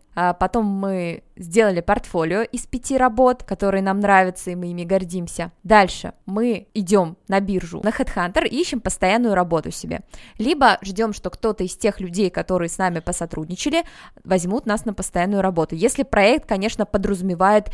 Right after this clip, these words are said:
дизайнера в штате. Вы можете также напрямую это спрашивать, стоит ли вот у заказчика, который с тобой работал единоразово или несколько раз, спрашивать о том, не нужны ли вам в штат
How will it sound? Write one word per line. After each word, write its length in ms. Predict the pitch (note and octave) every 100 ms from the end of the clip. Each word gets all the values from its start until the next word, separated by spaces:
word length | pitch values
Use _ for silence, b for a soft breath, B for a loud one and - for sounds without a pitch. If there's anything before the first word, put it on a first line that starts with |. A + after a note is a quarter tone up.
| B B
дизайнера 500 | E3+ E3+ F#3+ G3+ F#3
в 100 | -
штате. 420 | - E3+ - - _
Вы 160 | F#3 A#3
можете 340 | A3+ A3 -
также 240 | G#3+ G#3 G3
напрямую 440 | F#3 G#3 G3+ F#3
это 120 | E3+
спрашивать, 600 | - - C#4 - A#3+ F3+ -
стоит 340 | - - E4 B3
ли 100 | G3+
вот 240 | F3+ -
у 320 | - F#3 F3+ F3+
заказчика, 480 | F#3 - D4 -
который 300 | - F#3 G#3
с 60 | F3+
тобой 260 | F3+ F3+ F#3+
работал 580 | F3+ F3 F#3 F3 D#3+ B B
единоразово 720 | - F3 F#3+ F#3 G#3 C#4 B3 F3
или 180 | E3+
несколько 460 | F3 A#3 - A3 F3+
раз, 180 | F3+ -
спрашивать 460 | F#3+ G3 - F#3+
о 40 | E3+
том, 220 | G3 G#3
не 80 | F#3
нужны 320 | F3 E3+ G3
ли 100 | F#3+
вам 240 | E3+ F3+ - -
в 360 | D#3+ E3 D#3+ E3
штат 480 | - - F3 F3